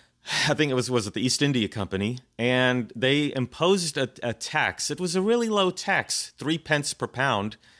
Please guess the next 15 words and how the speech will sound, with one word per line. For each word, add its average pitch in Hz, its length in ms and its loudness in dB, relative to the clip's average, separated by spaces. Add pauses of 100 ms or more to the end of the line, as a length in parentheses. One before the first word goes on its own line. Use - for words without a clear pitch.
(240)
And, 123 420 2
um, 110 360 2 (200)
you 170 120 -2
know, 143 300 2
and 131 160 0
that 185 180 2
made 165 380 -2 (640)
tea 143 600 2
cheaper 180 440 2
than 120 200 2
the 120 60 0
smuggled 127 580 0
tea. 87 360 -6 (920)
Well, 131 280 4
again, 139 540 2